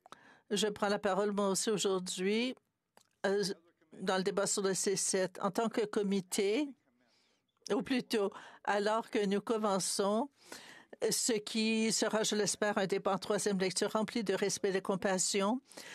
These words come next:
j'aimerais dire quelques mots au sujet du processus jusqu'à présent.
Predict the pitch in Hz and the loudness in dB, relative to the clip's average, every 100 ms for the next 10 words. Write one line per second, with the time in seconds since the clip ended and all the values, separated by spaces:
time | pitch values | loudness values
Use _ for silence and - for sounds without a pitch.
0 | - - - 196 226 226 214 208 - 214 | -16 -10 -4 0 2 2 2 0 0 0
1 | 214 - 233 214 226 185 190 185 202 - | -2 0 -2 0 0 0 0 2 2 2
2 | 208 196 202 185 196 196 185 202 - 196 | 0 2 0 2 2 0 0 -2 0 0
3 | 202 175 - - 175 180 180 - - 170 | 0 0 0 2 2 2 0 0 0 0
4 | - - 185 - - 165 156 147 | 0 0 -4 -4 -2 0 0 -2